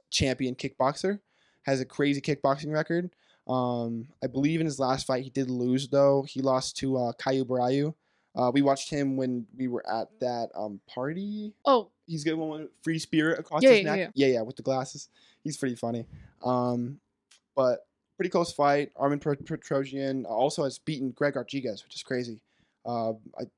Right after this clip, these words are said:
Speaker 1: love RoboCop. Uh, Greg Arjigas is a really good fighter, and I believe, uh, Armin lost that fight, but it was really close, which is hard to do against Greg Arjigas. But, um, I see Armin Petrosyan probably knocking him unconscious with a head kick.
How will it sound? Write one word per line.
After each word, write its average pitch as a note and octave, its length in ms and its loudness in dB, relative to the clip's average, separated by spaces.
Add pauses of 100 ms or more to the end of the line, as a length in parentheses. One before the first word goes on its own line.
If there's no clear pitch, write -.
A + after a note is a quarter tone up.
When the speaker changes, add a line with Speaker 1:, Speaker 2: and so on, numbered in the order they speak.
(180)
Speaker 1:
love B2+ 280 2
RoboCop. B2 520 -2 (480)
Uh, A#2 180 -2
Greg C3 160 -2
Arjigas B2+ 240 -2
is B2 140 -6
a - 20 -18
really B2 140 -2
good A#2 120 -6
fighter, A#2 300 0
and A#2+ 260 -8 (120)
I B2+ 160 0
believe, E3 640 0 (160)
uh, A2 40 0
Armin C3 420 2
lost C3 240 0
that B2 180 -2
fight, B2+ 260 2
but D3 80 -2
it D#3 40 4
was D3+ 100 0
really D#3 220 2
close, B2 400 -2
which C3 160 -8
is - 220 -10
hard C#3 180 4
to C3 60 -2
do C3+ 160 -2
against B2 320 -6
Greg B2+ 160 0
Arjigas. A#2 500 -8 (460)
But, B2 120 0
um, A2 400 -4 (600)
I C#3+ 100 2
see D#3 160 2
Armin D3 240 4
Petrosyan C#3 640 0
probably C3+ 400 0
knocking B2 340 -2
him A#2+ 60 -4
unconscious A#2+ 480 -8
with B2 80 -4
a - 20 -6
head B2 180 -6
kick. A#2 300 -4